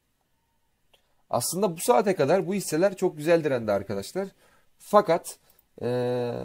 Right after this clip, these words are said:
o kırılım geldi yani. O düşüş geldi. Endeksin, e, düşmesi gerektiğini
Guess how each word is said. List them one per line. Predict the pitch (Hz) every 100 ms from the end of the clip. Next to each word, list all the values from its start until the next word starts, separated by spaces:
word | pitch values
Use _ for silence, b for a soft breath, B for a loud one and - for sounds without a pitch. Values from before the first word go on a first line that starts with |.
| - - - - - -
o | - -
kırılım | 160 143 170 139
geldi | 139 139
yani. | 135 107
O | 117 131
düşüş | 117 156 -
geldi. | 139 127 113
Endeksin, | 113 131 135 - 135 -
e, | 117 113 113 113
düşmesi | 123 135 131 127
gerektiğini | 131 123 120 113 117